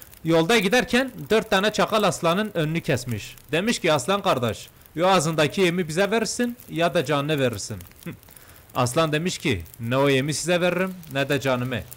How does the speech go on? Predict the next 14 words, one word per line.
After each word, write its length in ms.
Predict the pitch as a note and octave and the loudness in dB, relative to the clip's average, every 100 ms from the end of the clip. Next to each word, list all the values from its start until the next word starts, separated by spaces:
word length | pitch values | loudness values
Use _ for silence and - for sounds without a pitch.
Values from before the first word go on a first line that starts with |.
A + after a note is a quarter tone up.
| - - - C3 | -20 -20 -10 -4
Bunu 180 | F#3+ | 0
diyen 140 | G3+ A3+ | 2 2
sırtlanlar 640 | - F3 F3+ F3 G#3+ A3+ | 2 0 2 4 4 4
aslana 440 | F#3 F3 G3+ G3 G#3+ | 2 2 2 2 2
saldırmış. 640 | F#3 D3+ D3+ F#3+ A3 - - - - - - - | 2 2 0 -2 -2 -6 -16 -20 -20 -20 -18 -2
Aslan 360 | C#3+ B2+ G3 | -2 2 2
ölmüş. 580 | F#3+ G3+ G#3 - - - - - - - - - - - - - - - - - - - - | 2 2 0 0 -6 -10 -16 -20 -20 -20 -20 -20 -20 -20 -20 -20 -20 -20 -20 -20 -20 -20 -10
Ha, 180 | - A#3 | 0 4
aslan 280 | G3 - G#3 | 4 4 2
safın 360 | F3 E3+ E3+ E3+ | 4 2 2 0
tekiymiş 520 | E3 C#3 D#3 D3 B2+ | 2 2 0 -2 0
amına 360 | C3+ B2 A#2+ A2 | 0 0 0 0
koyayım 280 | - A2+ | -2 -2
ya. 180 | A2 A2 | 0 -2